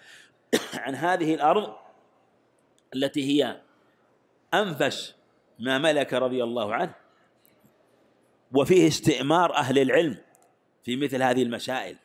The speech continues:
استأمر النبي عليه الصلاة والسلام، وفي هذا أسوة وقدوة في أن يستأمر الإنسان، لأن الإنسان قد يكون مثلًا يريد الصدقة، يريد الوقف،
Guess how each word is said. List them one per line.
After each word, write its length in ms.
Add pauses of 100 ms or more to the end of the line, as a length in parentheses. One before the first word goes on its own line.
(500)
استأمر 480
النبي 360
عليه 220
الصلاة 200
والسلام، 320 (680)
وفي 500
هذا 340 (140)
أسوة 560 (600)
وقدوة 840 (300)
في 180
أن 280
يستأمر 720
الإنسان، 520
لأن 180
الإنسان 260
قد 240
يكون 340
مثلًا 500 (440)
يريد 260
الصدقة، 880
يريد 360
الوقف، 640